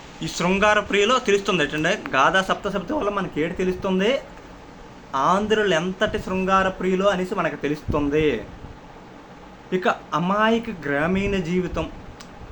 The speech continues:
ప్రకృతి తోడు ప్రజల సాన్నిహిత్యాన్ని సప్తసతిలో ప్రతిఫలిస్తున్నాయి. అంటే ఆనాటి గ్రామీణ జీవితం ప్రజలు ఎంత అమాయకంగా, ఎంత ఎలాంటి కుళ్ళు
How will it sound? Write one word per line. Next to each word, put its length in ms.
ప్రకృతి 460
తోడు 440
ప్రజల 320
సాన్నిహిత్యాన్ని 960
సప్తసతిలో 680
ప్రతిఫలిస్తున్నాయి. 960
అంటే 220
ఆనాటి 540
గ్రామీణ 640
జీవితం 520
ప్రజలు 380
ఎంత 400
అమాయకంగా, 640
ఎంత 360
ఎలాంటి 640
కుళ్ళు 580